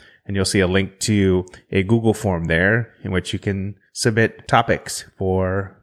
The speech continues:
potential future episodes of the show. Before we get today's show started, I just really wanted to say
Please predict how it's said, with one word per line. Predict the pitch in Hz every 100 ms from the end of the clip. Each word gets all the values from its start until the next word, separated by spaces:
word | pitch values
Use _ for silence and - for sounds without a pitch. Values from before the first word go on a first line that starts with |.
| -
potential | 117 - 143 - 95 120 127 _
future | - 95 101
episodes | 95 98 98 85
of | 87
the | 95
show. | - 127 101 87 _ _ _ _ _ -
Before | - 147
we | 123
get | 135 -
today's | 120 113 110
show | - 120
started, | - 127 147 -
I | 104
just | 120 -
really | 123
wanted | 117 117
to | 110
say | - 110 110 107